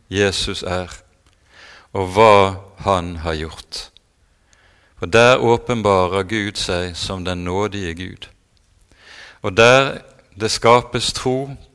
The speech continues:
ved dette evangelium, der får samvittigheten hvile. Der får samvittigheten fred. Der,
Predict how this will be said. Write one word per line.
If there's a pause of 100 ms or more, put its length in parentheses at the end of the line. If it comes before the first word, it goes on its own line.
(120)
ved
dette
evangelium, (1700)
der
får
samvittigheten
hvile. (880)
Der
får
samvittigheten
fred. (1200)
Der,